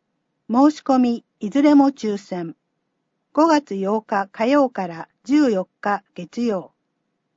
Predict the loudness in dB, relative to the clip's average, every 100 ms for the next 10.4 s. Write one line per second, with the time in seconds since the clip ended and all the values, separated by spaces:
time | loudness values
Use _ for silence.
0 | _ _ -2 2 4 4 2 -2 -4 -4
1 | -6 _ _ _ -6 0 0 -2 -8 -2
2 | -2 -4 -10 -14 -16 _ _ _ _ _
3 | -6 -2 0 0 -2 -4 _ _ -18 -14
4 | 0 4 4 2 -4 -10 0 2 2 2
5 | -2 0 -4 -6 -6 -8 -10 -18 -20 _
6 | _ _ _ _ _ _ _ _ _ _
7 | _ _ _ _ _ 0 2 2 2 2
8 | -2 -2 -4 -6 -6 -4 -2 -4 -8 _
9 | _ _ -12 -4 -2 -2 -8 -4 -4 -4
10 | -6 _ -20